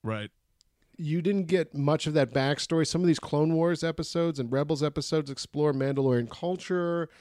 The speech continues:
Speaker 2: wa-, like, I think they're, like, warring clans and noble warrior type of stuff. And in that, uh, in Rebels, I think the Empire uses Beskar steel as, like, a connectivity thing to, like, fry them up with Tesla coils.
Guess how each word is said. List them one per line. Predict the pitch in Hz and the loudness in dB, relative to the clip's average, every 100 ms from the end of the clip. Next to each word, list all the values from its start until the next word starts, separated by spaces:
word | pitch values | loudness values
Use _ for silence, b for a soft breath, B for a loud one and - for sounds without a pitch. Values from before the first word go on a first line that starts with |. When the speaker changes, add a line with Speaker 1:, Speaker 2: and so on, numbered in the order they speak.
| B B | B B
Speaker 2:
wa-, | - 120 151 | -4 0 0
like, | 156 135 123 | 2 0 0
I | 127 | -2
think | 160 | 2
they're, | 143 | 4
like, | 123 | 2
warring | 120 127 139 135 | 2 0 0 0
clans | - 131 127 131 127 | -4 -2 -2 -2 -2
and | 113 110 | -4 -2
noble | 123 120 117 | 0 0 -4
warrior | 104 110 120 120 | -2 -2 0 -2
type | 113 120 104 | -2 -6 -6
of | 113 | -10
stuff. | - 117 117 - | -8 -6 -6 -6
And | 127 | -4
in | 127 117 | -4 -4
that, | 113 135 139 131 _ - | -2 0 -2 -4 _ -8
uh, | 127 123 | -6 -4
in | 123 123 | -4 0
Rebels, | 135 151 147 127 | 2 2 0 0
I | 120 | -2
think | 117 139 127 | -4 -4 -4
the | 123 - | -6 -2
Empire | 139 - 135 131 123 | -4 -2 -2 -2 -2
uses | 117 120 139 120 117 113 110 101 - B B B - | -2 -2 -2 -2 -4 -4 -6 -10 -16 B B B -4
Beskar | 127 139 - 147 131 | -2 -2 -4 -4 -4
steel | - - 127 127 120 | -4 -4 -4 -2 -4
as, | 120 120 113 | -4 -6 -6
like, | 120 113 | -8 -8
a | 110 | -10
connectivity | 104 123 123 120 - 156 143 139 | -10 -6 -6 -6 0 0 2 -2
thing | - 143 135 | -2 -2 -2
to, | 135 | -4
like, | 110 | -8
fry | - - 123 | -10 -6 -4
them | 131 123 | -2 -2
up | 120 | -2
with | 117 | -4
Tesla | - 123 - 117 | -2 -4 -2 -6
coils. | - 120 113 113 - - | 0 0 0 -4 -8 -18